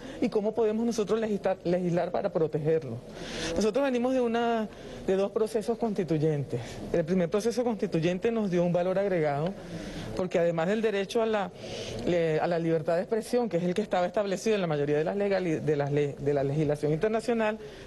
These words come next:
nosotros ganamos el derecho a la información veraz y oportuna, que es el derecho de quien está del otro lado de los medios.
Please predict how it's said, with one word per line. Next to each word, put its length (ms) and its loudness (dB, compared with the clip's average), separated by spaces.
nosotros 400 0
ganamos 320 0
el 80 2
derecho 300 0
a 20 -2
la 80 0
información 520 0
veraz 280 2
y 40 2
oportuna, 520 0
que 100 2
es 60 2
el 140 2
derecho 280 0
de 120 0
quien 160 0
está 240 2
del 100 0
otro 240 2
lado 240 2
de 60 2
los 140 -2
medios. 380 0